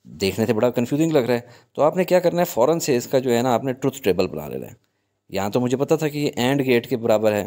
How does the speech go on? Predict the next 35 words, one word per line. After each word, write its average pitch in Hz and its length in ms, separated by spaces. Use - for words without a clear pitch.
क्योंकि 98 260
मैं 87 160
तो - 120
टीचर 170 320
हूँ, 156 120
लेकिन 90 260
कैसे 117 240
बनाना 139 280
है, 160 180
ये 104 100
आपने 92 220
ट्रुथ 113 160
टेबल 135 200
बनाया, 143 300
जल्दी 117 240
से 127 80
आपने 120 200
ज़ीरो 117 220
ज़ीरो 123 220
ज़ीरो 117 200
वन 120 120
वन 113 200
ज़ीरो 113 200
वन 101 180
वन 127 240
लिख 127 120
दिया। 151 200
अब 156 100
आपने 156 260
क्या 156 160
करना 156 220
है, 156 220
एक 143 180
एक 147 140
को 170 120